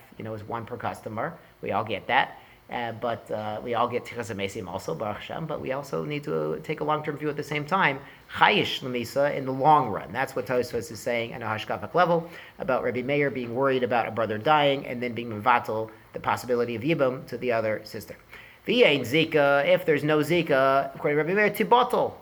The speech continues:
So why, what's wrong with being mevatel Yibam, with creating a situation where a girl's not gonna get Yibam if there's not such a big Zika? If Zika's not a big deal anyway, if the Zika bond's not so strong,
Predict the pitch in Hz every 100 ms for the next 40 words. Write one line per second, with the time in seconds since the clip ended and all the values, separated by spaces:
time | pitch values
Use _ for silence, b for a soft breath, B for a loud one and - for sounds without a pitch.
0 | - _ _ _ - - _ - 151 143
1 | 175 - 156 - 202 - 220 214 180 202
2 | 190 180 190 202 196 202 160 123 113 -
3 | - 175 170 160 170 156 170 185 170 156
4 | 151 147 160 147 160 156 156 160 196 180
5 | 160 160 156 175 165 180 175 - 165 165
6 | 170 151 175 170 123 110 165 165 156 151
7 | 151 156 143 156 165 220 170 139 170 139
8 | 131 156 147 147 147 147 147 - 139 135
9 | 170